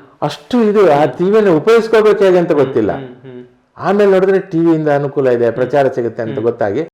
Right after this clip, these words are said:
Speaker 1: ಟಿ ವಿಯೇ ಕರೆಕ್ಟ್ ಅಂದ್ರೆ
Speaker 2: ಹ್ಮ್.
Speaker 1: ಈ ರೇಡಿಯೋ ಏನು,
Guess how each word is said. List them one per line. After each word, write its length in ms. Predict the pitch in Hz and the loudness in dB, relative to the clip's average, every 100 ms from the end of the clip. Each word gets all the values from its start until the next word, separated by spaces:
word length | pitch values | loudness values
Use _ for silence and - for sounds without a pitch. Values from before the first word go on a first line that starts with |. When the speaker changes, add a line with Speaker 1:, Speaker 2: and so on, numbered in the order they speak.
| _ _ _ | _ _ _
Speaker 1:
ಟಿ 80 | - | -2
ವಿಯೇ 300 | 170 160 156 | 0 2 2
ಕರೆಕ್ಟ್ 360 | 156 123 113 104 | 2 -2 -2 -4
ಅಂದ್ರೆ 240 | 90 80 | -6 -8
Speaker 2:
ಹ್ಮ್. 120 | 127 - _ 147 | -14 -20 _ 0
Speaker 1:
ಈ 180 | 196 190 | 2 2
ರೇಡಿಯೋ 220 | 220 220 | 2 2
ಏನು, 440 | 175 135 127 123 | 2 2 -2 -8